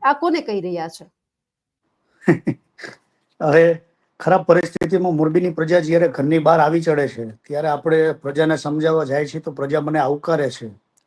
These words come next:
Speaker 2: પ્રજા
Speaker 1: હમ.
Speaker 2: કહે છે કે "અજયભાઈ લોરિયા, તમે જવાબદારી લેતા હોય તો અમે બધા હોડીઓ સંકેલી છે ને અમે ઘરે જાય છીએ." એમ. તો આજ બેન દીકરીઓ રસ્તા ઉપર આવી જાય છે, ત્યારે આજ, જો કે આ ત્રીસ વર્ષમાં પહેલો બનાવ છે, એટલા માટે આજ ધારાસભ્યથી સહન નથી થયું. ત્રીસ વર્ષમાં પ્રજા બોલી જ નથી.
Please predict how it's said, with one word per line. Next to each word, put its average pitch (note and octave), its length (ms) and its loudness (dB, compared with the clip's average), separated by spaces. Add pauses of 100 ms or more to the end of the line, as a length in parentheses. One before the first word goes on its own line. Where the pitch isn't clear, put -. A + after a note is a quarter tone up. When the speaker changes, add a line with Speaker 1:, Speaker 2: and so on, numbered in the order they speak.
(840)
Speaker 2:
પ્રજા E3 220 4
Speaker 1:
હમ. B3+ 80 2
Speaker 2:
કહે F#3+ 200 4
છે F3+ 160 -2
કે F3 80 0
"અજયભાઈ E3+ 340 4
લોરિયા, E3 320 6
તમે E3 200 0
જવાબદારી D#3+ 480 2
લેતા F3+ 300 2
હોય C3 360 2 (200)
તો E3 100 -6
અમે D#3 140 -4
બધા D#3+ 220 -2
હોડીઓ D3+ 300 2
સંકેલી D#3+ 480 -2
છે C3 120 -8
ને C3+ 80 -6
અમે D3+ 140 -4
ઘરે C#3 240 0
જાય C#3 240 -2
છીએ." A#2+ 220 -12
એમ. A2 140 -12 (760)
તો F3+ 80 -4
આજ E3+ 180 0
બેન F3 220 2
દીકરીઓ F#3 360 4
રસ્તા D#3+ 280 4
ઉપર F3+ 260 4
આવી E3+ 200 4
જાય F3+ 220 2
છે, D#3+ 160 -6
ત્યારે E3 320 2
આજ, E3 240 0
જો D#3 200 -2
કે E3+ 140 0
આ F#3+ 40 4
ત્રીસ F#3+ 300 -4
વર્ષમાં G#3 360 2
પહેલો G3 240 4
બનાવ E3+ 320 0
છે, A#2+ 260 -12 (800)
એટલા F#3+ 240 2
માટે F#3+ 220 2
આજ F#3 100 2
ધારાસભ્યથી D#3+ 640 2
સહન C#3+ 300 0
નથી C3+ 180 -2
થયું. D3 420 -4
ત્રીસ F3 240 -4
વર્ષમાં F3+ 400 -2
પ્રજા E3 280 0
બોલી D#3 300 2
જ C3 160 -6
નથી. A#2 240 -12